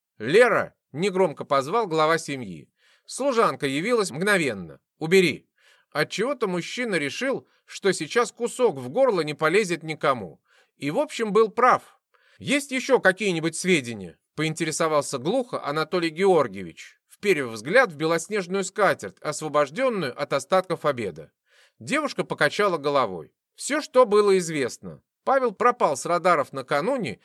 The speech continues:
и вот уже двадцать часов находился в месте, где на него не распространялись никакие законы империи.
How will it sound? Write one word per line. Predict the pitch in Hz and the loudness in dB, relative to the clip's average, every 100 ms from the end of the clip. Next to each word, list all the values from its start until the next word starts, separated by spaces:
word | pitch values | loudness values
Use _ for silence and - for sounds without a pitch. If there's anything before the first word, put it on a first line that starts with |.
| _ _ - | _ _ -8
и | 156 | -2
вот | 185 165 | -2 0
уже | 180 170 | -2 -2
двадцать | 151 190 175 - 123 | 2 4 2 -2 -12
часов | - 131 262 277 - | -12 -6 0 0 0
находился | 165 170 170 190 - 139 | -4 -2 0 -2 -2 -4
в | 127 | -4
месте, | 185 262 - 110 87 _ _ | -2 -2 -4 -12 -14 _ _
где | - 127 175 | -14 -4 -2
на | 165 | 0
него | 165 208 233 | 0 0 0
не | 196 | 0
распространялись | 185 180 170 180 180 226 262 165 127 | -2 -4 -2 2 2 4 4 2 -2
никакие | 196 247 262 247 220 135 | -4 2 2 2 -4 -2
законы | 123 143 226 196 | -2 0 0 0
империи. | 175 170 135 95 76 - | -2 -2 -4 -4 -8 -16